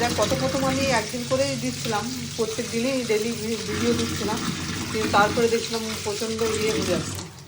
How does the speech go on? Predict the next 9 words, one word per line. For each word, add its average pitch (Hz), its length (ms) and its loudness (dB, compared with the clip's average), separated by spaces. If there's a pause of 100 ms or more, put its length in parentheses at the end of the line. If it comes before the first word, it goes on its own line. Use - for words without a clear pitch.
(520)
হেট্রিক 233 400 2
হয়ে 233 160 6
যাচ্ছে। 220 220 -2 (120)
ওই 208 120 0
জন্য 214 160 -2 (380)
এখন 214 160 -6 (100)
আপাতত 214 300 -4 (120)
আমি 220 100 -2 (100)
একদিন 202 200 -6